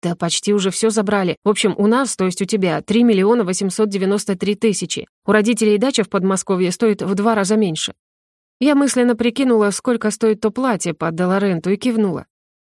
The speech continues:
«Деньги можешь на карту скинуть, можешь налом. Лучше налом, конечно. И ещё есть к тебе задание».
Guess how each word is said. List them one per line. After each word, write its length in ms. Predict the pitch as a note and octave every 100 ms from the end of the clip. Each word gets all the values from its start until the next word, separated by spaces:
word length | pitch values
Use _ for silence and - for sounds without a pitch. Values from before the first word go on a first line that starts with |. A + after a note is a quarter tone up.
| -
«Деньги 320 | A3 A#3+ A3
можешь 360 | A3 G#3 G3+
на 140 | A#3+ A#3+
карту 300 | A#3 F#3 F3+
скинуть, 480 | - C4+ B3 E3 G#3
можешь 320 | A#3+ A3+ -
налом. 340 | F#3+ G3+ F3+ -
Лучше 240 | C4 C#4 D4
налом, 260 | D4 G#3+
конечно. 520 | E3 F3 F3+ F3 E3+ - -
И 80 | G#3+
ещё 320 | G#3+ - A#3+
есть 320 | A3+ F#3+ -
к 60 | -
тебе 240 | F#3+ F3+
задание». 460 | F3+ F#3 E3 D#3